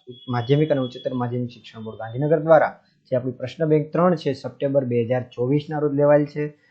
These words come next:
તો જે તારીખ છે છવ્વીસ નવ બે હજાર ચોવીસ.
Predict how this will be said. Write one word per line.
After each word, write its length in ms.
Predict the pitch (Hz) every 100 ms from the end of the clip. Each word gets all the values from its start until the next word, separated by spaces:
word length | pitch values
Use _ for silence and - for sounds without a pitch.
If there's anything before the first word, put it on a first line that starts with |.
| _ -
તો 80 |
જે 260 | 131 113 139
તારીખ 420 | - 131 170 185
છે 400 | - - 160 160 _ 135
છવ્વીસ 440 | 131 151 170 170 147
નવ 260 | 131 135 120
બે 200 | 117 113
હજાર 300 | 117 170 233 - _ _
ચોવીસ. 380 | 175 170 135 -